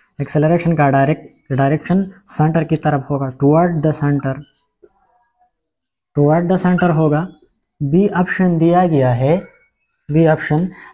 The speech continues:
away from the center, center से दूर, away from center।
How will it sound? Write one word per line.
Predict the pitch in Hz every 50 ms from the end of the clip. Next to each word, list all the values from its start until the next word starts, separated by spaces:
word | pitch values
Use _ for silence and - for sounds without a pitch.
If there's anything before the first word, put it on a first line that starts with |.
| - 151
away | 160 170 185 202 220 208
from | 226 202 185 170 165 151
the | 147 143 -
center, | 143 143 135 151 151
center | - - - 143 143 139 147 127
से | 123 - 127 123 117
दूर, | 113 117 123 123 127 139 151 - - _ _ _ _ _ _ - - _ _ _ _ _ _ _ -
away | 131 135 143 151 156 160 160 156
from | 151 147 151 160 170 190 196 - - - _ _ _ _ _ _ _ _ _ _ _ _ _ _ _ _ _ _ _ _ _ _ _ _ _ _ _ _ _ _ -
center। | - - - - - 165 160 160 165 156 160 143 139 139